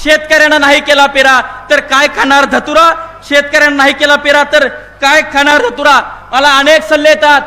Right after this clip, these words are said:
की, "सगळेजण बीजेपी सोबत आहे, तू बीजेपी सोबत राहा, तुझं कल्याण होईल, एवढा मोठे लोक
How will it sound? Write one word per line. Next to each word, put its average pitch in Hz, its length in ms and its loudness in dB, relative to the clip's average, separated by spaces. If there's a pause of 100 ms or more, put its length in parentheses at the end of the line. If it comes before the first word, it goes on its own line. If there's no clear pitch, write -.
(340)
की, 285 100 -10
"सगळेजण 285 540 0
बीजेपी 277 440 -6
सोबत 294 420 -2
आहे, 294 160 4
तू 285 180 -8
बीजेपी 269 420 -6
सोबत 294 400 -2
राहा, 277 240 2 (320)
तुझं 277 180 0
कल्याण 294 420 0
होईल, 294 320 2 (280)
एवढा 277 220 2
मोठे 294 280 0
लोक 285 120 0